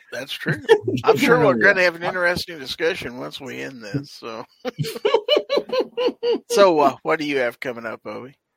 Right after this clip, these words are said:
Speaker 2: Uh, stuff and things. If you're a channel member, you've already seen what's coming up 'cause it's already out there and will be released on Monday. I forget what it is. It's something. Uh, let
Speaker 1: Oh,
Speaker 2: me,
Speaker 1: yeah.
Speaker 2: maybe, maybe I should go look.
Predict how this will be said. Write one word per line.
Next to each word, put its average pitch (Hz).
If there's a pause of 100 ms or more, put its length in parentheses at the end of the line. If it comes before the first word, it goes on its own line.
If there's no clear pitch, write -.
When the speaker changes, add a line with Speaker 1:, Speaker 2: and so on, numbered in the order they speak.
(100)
Speaker 2:
Uh, 120
stuff 117
and 101
things. 98 (180)
If -
you're 113
a 101
channel 104
member, 95
you've 95
already 92 (140)
seen 92
what's 87 (100)
coming 87
up 85
'cause 82
it's 82
already 85
out 80
there 82
and 80 (320)
will 101
be 87
released 87
on 82
Monday. 85 (240)
I 85
forget 90
what 73
it 71
is. 73 (580)
It's -
something. 85 (760)
Uh, 107
let 101
Speaker 1:
Oh, 110
Speaker 2:
me, 113
Speaker 1:
yeah. 135 (160)
Speaker 2:
maybe, 143
maybe 127
I 123
should -
go 110
look. 92